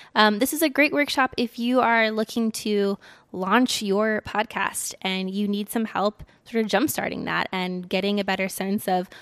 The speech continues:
what the next steps are and how you can do that in the most fast and efficient way possible. We're gonna be sharing with you a lot of the things that we have learned over the past eight or seven or eight months that we've been podcasting.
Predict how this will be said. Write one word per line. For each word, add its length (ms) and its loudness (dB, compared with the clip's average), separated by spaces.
what 180 4
the 80 0
next 240 -2
steps 360 -4
are 260 2
and 160 -6
how 180 -4
you 160 -4
can 140 -4
do 120 -2
that 240 -2
in 80 -6
the 60 -6
most 340 -8
fast 580 -8
and 240 -4
efficient 420 -4
way 220 -12
possible. 640 -2
We're 100 6
gonna 160 4
be 80 -2
sharing 400 -4
with 260 -6
you 360 0
a 60 0
lot 280 2
of 120 4
the 100 0
things 260 -4
that 100 -4
we 100 -2
have 120 -2
learned 420 -2
over 300 2
the 80 -2
past 460 -10
eight 180 2
or 280 -4
seven 320 4
or 80 2
eight 140 4
months 360 4
that 140 2
we've 180 -2
been 240 6
podcasting. 840 -6